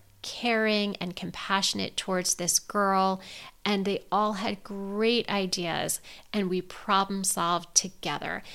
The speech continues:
That was so empowering because she didn't just have validation from me, but she had it from the other kids. And for those other children, it gave them an opportunity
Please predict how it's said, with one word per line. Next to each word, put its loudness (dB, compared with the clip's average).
That 2
was 2
so 4
empowering 0
because -2
she 0
didn't 2
just 0
have 0
validation 0
from -8
me, -2
but -2
she 4
had 0
it -2
from -4
the -6
other -6
kids. -4
And 2
for -4
those -2
other 0
children, 2
it 2
gave 2
them 0
an 0
opportunity 0